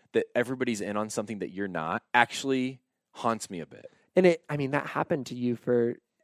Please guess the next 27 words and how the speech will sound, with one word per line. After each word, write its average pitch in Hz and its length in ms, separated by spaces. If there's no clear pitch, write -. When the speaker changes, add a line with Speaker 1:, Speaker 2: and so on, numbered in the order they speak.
Speaker 2:
months 131 360
of 120 80
Speaker 1:
So - 60
I 127 40
Speaker 2:
your - 40
Speaker 1:
said, 135 200
Speaker 2:
life. - 120
Speaker 1:
it's - 0
a, 110 220
it's 117 100
a 107 60
funny 117 280
joke. 147 260
Speaker 2:
That's 160 260
Speaker 1:
Yeah, 131 420
so 139 80
Speaker 2:
wild. 127 120
Speaker 1:
then 120 60
I 117 40
do 113 120
The 104 80
Bachelor, 113 560
Speaker 2:
<laughs> - 360
Speaker 1:
and 120 80
everybody's 117 400
watching 113 420
me 92 320